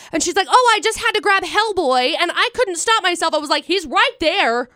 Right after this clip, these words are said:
Like, this kid that just put a cat in the microwave, threw a cat out the window. He's, like, five years old or six years old. I'm going nuts, okay? I can't handle this. This is terrible, and I hate it. So fast forward, I get done, I go home,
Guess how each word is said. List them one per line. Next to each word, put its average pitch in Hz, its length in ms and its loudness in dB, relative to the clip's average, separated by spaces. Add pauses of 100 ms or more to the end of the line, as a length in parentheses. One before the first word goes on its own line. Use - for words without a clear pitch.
(840)
Like, 330 180 0
this 571 180 4
kid 508 240 6
that 403 140 4
just 403 180 0
put 466 260 4
a - 60 -2
cat 427 380 4
in 339 80 0
the 359 60 0
microwave, 294 680 0
threw - 360 -4 (140)
a - 80 -4
cat 427 240 2
out 359 160 0
the 320 80 0
window. 277 480 0 (180)
He's, 622 140 0 (140)
like, - 100 -6
five 392 300 2
years 320 200 -2
old 247 220 -2
or - 20 0
six 330 300 -6
years 302 160 -4
old. 220 180 -4 (160)
I'm 359 140 2
going 403 240 2
nuts, 359 380 0 (120)
okay? 320 220 0 (180)
I - 80 -4
can't 370 300 -2
handle 320 560 0 (240)
this. - 560 -4 (240)
This 320 120 0
is 302 140 -6
terrible, 339 580 2
and 294 120 0
I 294 100 0
hate 381 300 0
it. 185 200 -4 (260)
So 349 360 2
fast 403 380 0
forward, 302 300 2
I 262 60 0
get 339 220 -2
done, 269 260 2
I 233 80 -2
go 285 180 2
home, 247 360 0